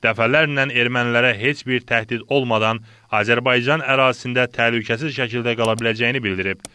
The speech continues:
Azərbaycan ideologiyası multikulturalizm olan və hazırda otuz minə yaxın erməninin yaşadığı müasir, çoxmillətli, tolerant bir ölkədir. Bütün xalqlar güclü bir dövlətin himayəsindədir.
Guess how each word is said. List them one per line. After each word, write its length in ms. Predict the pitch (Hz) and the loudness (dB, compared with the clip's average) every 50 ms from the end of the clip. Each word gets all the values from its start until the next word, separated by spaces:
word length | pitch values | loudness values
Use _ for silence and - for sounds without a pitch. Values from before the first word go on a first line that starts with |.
| - - - _ - | -18 -20 -20 _ -4
Azərbaycan 680 | 110 104 101 110 113 117 127 123 123 120 127 156 160 143 123 | -2 0 2 0 0 2 2 2 2 2 0 0 -2 -2 -4
ideologiyası 880 | 127 123 113 113 110 120 139 143 131 120 131 123 113 - - 120 120 120 - - - _ _ _ - | -6 -2 0 2 2 2 2 2 0 2 0 0 0 2 2 0 0 0 -2 -10 -20 _ _ _ -6
multikulturalizm 960 | 104 101 101 95 113 113 117 131 127 123 135 135 131 135 160 165 139 139 131 | -4 -4 -4 -6 -6 -6 -4 -2 -2 -2 0 0 2 2 0 0 -2 -2 -2
olan 300 | 113 101 95 90 90 90 - _ _ _ _ - | 0 0 0 0 -2 -6 -14 _ _ _ _ -6
və 120 | 101 98 104 | -4 0 2
hazırda 540 | 110 110 113 110 113 127 127 131 147 151 135 | 4 4 4 4 2 -2 -2 0 0 0 0
otuz 400 | 120 123 113 - - 175 143 139 | -2 -4 -6 -4 -6 -6 -4 -4
minə 220 | 139 135 131 127 | -2 0 2 2
yaxın 260 | 127 120 110 127 135 131 | 2 2 2 0 -6 -4
erməninin 640 | 117 127 120 120 120 120 117 117 123 127 131 127 | -2 -2 -2 0 -2 -2 -2 -4 -4 -6 -4 -2
yaşadığı 480 | 120 113 101 123 117 113 117 110 120 120 | -2 -2 -2 -2 -2 -2 -2 -2 -2 -2
müasir, 680 | 117 110 110 110 110 113 113 113 110 110 - 131 131 117 - - - - _ | -2 -2 -4 -2 -2 0 0 0 0 0 -2 -2 -2 -2 -4 -10 -20 -20 _
çoxmillətli, 920 | - - 127 117 101 107 117 113 113 113 113 113 107 107 - 113 113 117 107 110 - | -6 -2 -2 -2 -2 -2 -4 -4 -2 0 0 0 0 0 -2 -2 -2 -2 -2 -4 -4
tolerant 400 | - 110 113 120 135 139 131 107 | -2 0 2 2 2 0 0 -2
bir 220 | 95 101 92 92 92 | -4 -4 -4 -4 -4
ölkədir. 400 | 87 - 95 92 98 95 87 - _ _ _ _ _ _ | -4 -4 -4 -2 -2 -4 -4 -6 _ _ _ _ _ _
Bütün 300 | 113 104 - 175 180 160 135 | -6 -4 -2 -2 -4 0 0
xalqlar 400 | 147 143 131 131 135 139 131 120 | 0 0 2 2 0 0 0 0
güclü 400 | 107 123 120 113 120 127 123 120 | -4 -6 -6 -4 -2 -2 -2 0
bir 160 | 117 113 110 | -2 0 0
dövlətin 460 | 117 110 107 113 110 107 135 127 110 | 0 0 0 0 -2 -2 -4 -6 -6
himayəsindədir. 760 | 101 98 92 92 92 - - 98 95 95 92 95 92 87 | -4 -2 -2 -2 -2 -4 -6 -6 -6 -6 -6 -6 -6 -8